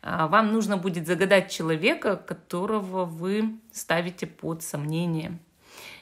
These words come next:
Чаще всего, конечно же, под сомнение мы ставим, а, кого-то, кого мы любим, и нам очень хотелось бы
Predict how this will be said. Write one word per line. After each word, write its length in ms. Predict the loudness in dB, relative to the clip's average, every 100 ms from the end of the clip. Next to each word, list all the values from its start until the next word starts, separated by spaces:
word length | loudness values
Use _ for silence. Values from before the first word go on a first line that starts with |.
| -2
Чаще 320 | 4 4 4
всего, 320 | -6 -4 -4
конечно 640 | 0 2 2 2 0 -2 -2
же, 180 | -4
под 160 | -6 -6
сомнение 600 | -4 -2 0 0 0 0
мы 140 | 0
ставим, 560 | -2 -6 -8 -6 -6 -8 -12 -20 -20 -20 -20 -10
а, 260 | -4 -2 -4
кого-то, 720 | -4 -4 -4 -4 -2 0 0 -2
кого 440 | -6 -4 -2 -2
мы 240 | -2 -4 -4
любим, 580 | -4 -4 0 0 0 -4 -20 _ _ _ _ _ -20 -20 -10
и 200 | -6 0
нам 400 | 2 2 2 -6 -12
очень 360 | 0 0 0 -4
хотелось 520 | -4 -4 -2 0 -2
бы 560 | -4 -2 0 0 -2